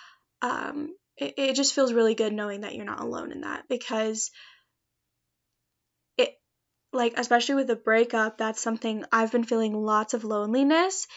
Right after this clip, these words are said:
even though I know I have so many people in my corner. Like, I have so many friends and family and stuff that are there for me, and I could call and they would come to me with the drop of a hat, but I don't have,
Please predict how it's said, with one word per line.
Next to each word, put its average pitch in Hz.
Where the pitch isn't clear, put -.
even 262
though 226
I 247
know 220
I 233
have 226
so 214
many 240
people 254
in 254
my 262
corner. 277
Like, 233
I 226
have 226
so 220
many 262
friends 233
and 285
family 226
and 277
stuff 285
that 240
are 226
there 202
for 269
me, 277
and 214
I 214
could 233
call 220
and 240
they 226
would 226
come 226
to 269
me 285
with 320
the 247
drop 214
of 214
a 220
hat, 214
but 220
I 247
don't 240
have, 233